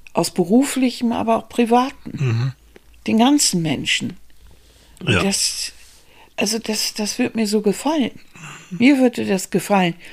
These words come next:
Speaker 1: wenn wir, äh, bei der, bei der, bei einer Beerdigung eine Trauerfeier hätten, wo wir nicht eine Trauerfeier hätten, sondern eine Lebensfeier,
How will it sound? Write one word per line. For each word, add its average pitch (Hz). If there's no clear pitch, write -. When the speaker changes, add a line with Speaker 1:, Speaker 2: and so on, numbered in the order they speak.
Speaker 1:
wenn 185
wir, 170
äh, 170
bei 165
der, 156
bei 156
der, 143
bei -
einer 156
Beerdigung 190
eine 165
Trauerfeier 185
hätten, 175
wo 175
wir 185
nicht 165
eine 156
Trauerfeier 170
hätten, 156
sondern 165
eine 147
Lebensfeier, 170